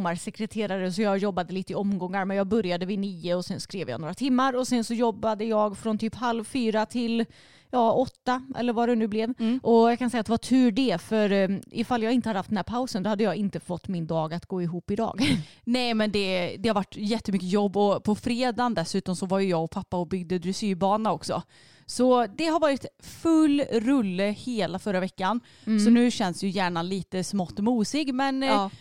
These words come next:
Speaker 2: ja, vi får bara försöka att planera in lite återhämtning den här veckan, känner jag.
Speaker 1: Den känns extremt mosig och nu kommer vi också snart till en rolig liten vecka, för du tävlar Pebban på söndag i
Speaker 2: Mm.
Speaker 1: dressyr.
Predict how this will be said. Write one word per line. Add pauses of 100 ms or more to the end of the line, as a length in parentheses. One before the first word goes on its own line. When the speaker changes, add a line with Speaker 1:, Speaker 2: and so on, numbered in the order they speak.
(120)
Speaker 2:
ja,
vi
får
bara
försöka
att
planera
in
lite
återhämtning
den
här
veckan,
känner
jag.
Speaker 1:
Den
känns
extremt
mosig
och
nu
kommer
vi
också
snart
till
en
rolig
liten
vecka,
för (440)
du
tävlar
Pebban
på
söndag
i
Speaker 2:
Mm.
Speaker 1:
dressyr.